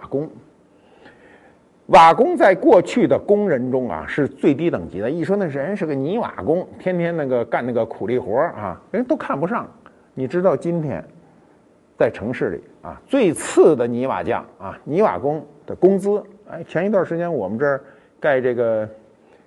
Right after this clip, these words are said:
猫别墅啊，这地不平啊，这水泥弄不平啊，怎么办呢？请一瓦工来啊，是吧？那瓦工说最后给你镜面找平。瓦工工资是多少钱呢？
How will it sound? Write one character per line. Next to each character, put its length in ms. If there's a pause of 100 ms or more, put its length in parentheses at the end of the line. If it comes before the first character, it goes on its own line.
(560)
猫 140
别 200
墅 200
啊， 220
这 80
地 140
不 160
平 240
啊， 120
这 80
水 160
泥 120
弄 160
不 100
平 240
啊， 100
怎 100
么 100
办 180
呢？ 160
请 180
一 100
瓦 200
工 160
来 140
啊， 140 (500)
是 80
吧？ 160
那 80
瓦 160
工 180
说 140
最 120
后 120
给 120
你 260 (380)
镜 160
面 300
找 160
平。 260 (200)
瓦 180
工 160
工 160
资 160
是 80
多 100
少 120
钱 180
呢？ 120